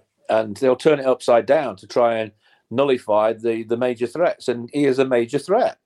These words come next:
and they will try anything they can to stop him. You know, the number of times I've seen him kicked and, you know, knocked to the floor, and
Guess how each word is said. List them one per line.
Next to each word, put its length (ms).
and 420
they 100
will 100
try 260
anything 280
they 120
can 240
to 100
stop 320
him. 160
You 80
know, 120
the 60
number 220
of 100
times 280
I've 100
seen 220
him 160
kicked 420
and, 260
you 120
know, 140
knocked 420
to 60
the 100
floor, 480
and 140